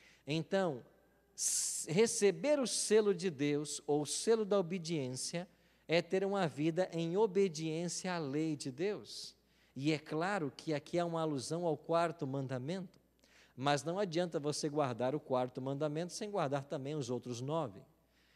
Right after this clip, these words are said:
Então, recebe o selamento aquele que é obediente a toda a lei de Deus. Vocês entendem por que hoje nós vivemos um verdadeiro conflito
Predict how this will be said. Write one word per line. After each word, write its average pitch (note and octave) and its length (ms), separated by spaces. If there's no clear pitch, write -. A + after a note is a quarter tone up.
Então, D3+ 340
recebe G3+ 800
o D#3 60
selamento C3+ 840
aquele F#3+ 360
que F3+ 140
é F#3 60
obediente D#3 960
a F3 160
toda F3 640
a G3 100
lei B2+ 300
de C3 120
Deus. F#3+ 560
Vocês F3+ 400
entendem G#3+ 420
por F#3 220
que F3 180
hoje D#3 380
nós D#3+ 280
vivemos D3+ 360
um D3+ 100
verdadeiro D#3 500
conflito D#3+ 1000